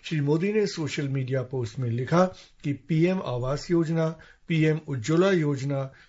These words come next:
जन धन योजना और आयुष्मान भारत जैसी पहल ने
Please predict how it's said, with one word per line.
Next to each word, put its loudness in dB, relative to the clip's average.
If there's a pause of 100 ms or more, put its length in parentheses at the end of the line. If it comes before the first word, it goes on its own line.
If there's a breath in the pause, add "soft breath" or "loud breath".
(100)
जन 2
धन 2
योजना -2 (300 loud breath)
और -2
आयुष्मान 2
भारत 0
जैसी -2
पहल 2
ने 2